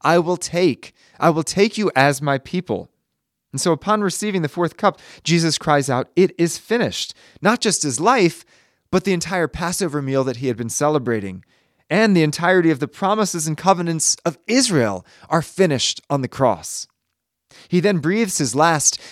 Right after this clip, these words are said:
and from his side comes forth blood and water, which symbolize the Eucharist and baptism, the two sacrifice, the sacraments that constitute his bride, the church.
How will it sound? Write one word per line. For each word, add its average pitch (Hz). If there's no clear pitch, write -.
and 151
from 220
his 151
side 160
comes 190
forth 170
blood 165
and 135
water, 143
which 147
symbolize 165
the 139
Eucharist 175
and 143
baptism, 180
the 160
two 240
sacrifice, 202
the 143
sacraments 151
that 143
constitute 123
his 185
bride, 139
the 143
church. -